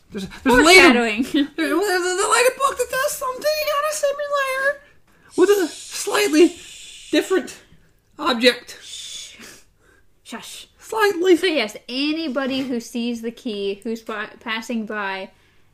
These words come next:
Speaker 2: is just drawn to it. So next thing you know,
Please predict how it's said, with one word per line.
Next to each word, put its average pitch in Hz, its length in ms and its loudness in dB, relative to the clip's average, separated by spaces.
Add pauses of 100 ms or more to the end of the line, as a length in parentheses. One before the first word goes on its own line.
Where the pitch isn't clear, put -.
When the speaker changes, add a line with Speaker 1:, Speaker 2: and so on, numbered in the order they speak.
(120)
Speaker 2:
is 226 300 -2
just - 360 -6
drawn 208 680 -6
to 196 180 -10
it. - 280 -14 (260)
So 226 440 -6 (280)
next 294 280 -6
thing 277 180 0
you 254 160 0
know, 208 440 -6